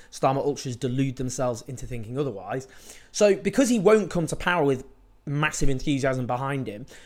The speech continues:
because there's a massive social crisis in the country, because they won't address it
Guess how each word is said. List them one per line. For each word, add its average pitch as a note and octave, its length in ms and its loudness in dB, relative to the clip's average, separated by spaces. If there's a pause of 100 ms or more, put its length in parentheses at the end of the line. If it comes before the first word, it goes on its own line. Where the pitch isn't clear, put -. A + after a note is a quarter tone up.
(100)
because F#3 260 8
there's F#3 120 0
a E3 40 2
massive D3+ 320 -2
social D3 320 0
crisis C3+ 500 -2
in A#2+ 80 -6
the A#2 60 -6
country, D#3+ 580 -4 (240)
because - 280 6
they G3+ 100 4
won't E3 220 4
address F3+ 340 0
it - 300 -2